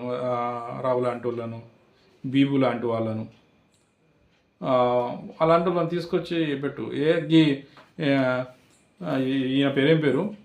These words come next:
విజయప్రసాద్ రెడ్డి. విజయప్రసాద్ రెడ్డితో పెడితే ఏమున్నది? ఏమున్నది ఆయనకు తెలియదు, బైబిల్ నాలెడ్జ్ ఉన్నది, జనరల్గా మాట్లాడతాడు. అట్లా కాదు,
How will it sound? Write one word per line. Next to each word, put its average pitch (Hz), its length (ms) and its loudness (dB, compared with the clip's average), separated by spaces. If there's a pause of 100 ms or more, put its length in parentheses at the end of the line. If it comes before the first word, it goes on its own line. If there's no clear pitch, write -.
(120)
విజయప్రసాద్ 151 500 4
రెడ్డి. 107 320 -8 (840)
విజయప్రసాద్ 208 580 6
రెడ్డితో 196 280 2
పెడితే 170 380 2
ఏమున్నది? 143 400 0
ఏమున్నది 196 380 4
ఆయనకు 156 240 0
తెలియదు, 143 240 -6
బైబిల్ 143 360 -2
నాలెడ్జ్ 139 300 0
ఉన్నది, 107 320 -6 (200)
జనరల్గా 143 440 2
మాట్లాడతాడు. 104 560 -2 (1000)
అట్లా 190 140 4
కాదు, 190 420 6